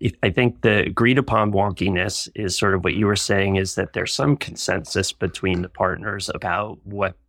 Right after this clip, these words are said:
that they want to, uh, separate, not necessarily what it looks like to separate, but that they want to.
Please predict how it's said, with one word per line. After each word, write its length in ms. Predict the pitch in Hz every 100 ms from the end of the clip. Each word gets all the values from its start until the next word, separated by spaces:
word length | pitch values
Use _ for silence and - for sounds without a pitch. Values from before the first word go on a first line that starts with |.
| _ 123
that 280 | 127 -
they 180 | 120 107
want 340 | 95 98 101 -
to, 380 | 95 95 98 92 _ _
uh, 260 | 107 90 92 - _ _ _
separate, 600 | - 98 - 92 90 85 - _ _
not 180 | 101 95
necessarily 640 | 113 113 - 101 98 95
what 240 | 92 92 90
it 60 | -
looks 260 | 131 - 101
like 180 | 90
to 100 | -
separate, 440 | - - - 90 90
but 120 | 95
that 140 | 98 -
they 120 | 135
want 260 | 117 123 123
to. 260 | 110 110